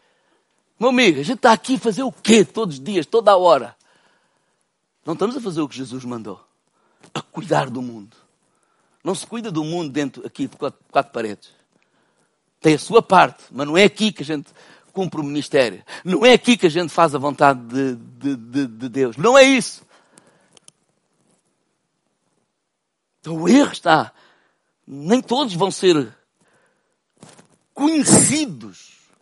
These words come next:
por muitos, mas vão ser conhecidos por aquilo que estão a fazer. A gente confunde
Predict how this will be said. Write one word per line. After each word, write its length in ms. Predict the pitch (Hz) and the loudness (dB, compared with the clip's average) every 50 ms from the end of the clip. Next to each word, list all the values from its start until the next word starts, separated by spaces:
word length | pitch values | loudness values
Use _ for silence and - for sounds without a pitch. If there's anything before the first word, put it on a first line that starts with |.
| _ _ _ _ _ _ _ _ _ _ _ _ _ _ _ _ | _ _ _ _ _ _ _ _ _ _ _ _ _ _ _ _
por 140 | - 208 226 | -6 -2 2
muitos, 600 | 226 254 277 277 269 233 175 - - - - _ _ _ _ _ _ | 4 6 6 6 4 4 0 -4 -12 -20 -20 _ _ _ _ _ _
mas 180 | 127 139 165 156 | -6 -6 -6 -4
vão 160 | 143 180 175 | -4 -6 -4
ser 160 | - 185 185 | -2 -4 -4
conhecidos 560 | 185 - 196 202 185 - - 190 180 156 - | _ -6 -14 -12 -12 -12 -12 -12 -12 -14 -16
por 140 | - - 127 | -16 -16 -16
aquilo 180 | 120 _ 139 127 | -12 _ -14 -14
que 60 | - | -12
estão 120 | - 127 | -14 -14
a 40 | 120 | -12
fazer. 360 | - 123 110 101 113 104 95 - _ _ _ _ _ _ _ _ _ _ _ _ _ _ _ _ _ _ _ | -12 -14 -10 -8 -8 -8 -8 -10 _ _ _ _ _ _ _ _ _ _ _ _ _ _ _ _ _ _ _
A 40 | 131 | 2
gente 240 | 135 226 254 240 - | 4 4 4 4 2
confunde 800 | - 226 226 180 - - 220 240 254 254 233 190 165 143 110 | -2 -2 -2 -2 0 0 2 2 4 2 2 2 0 0 0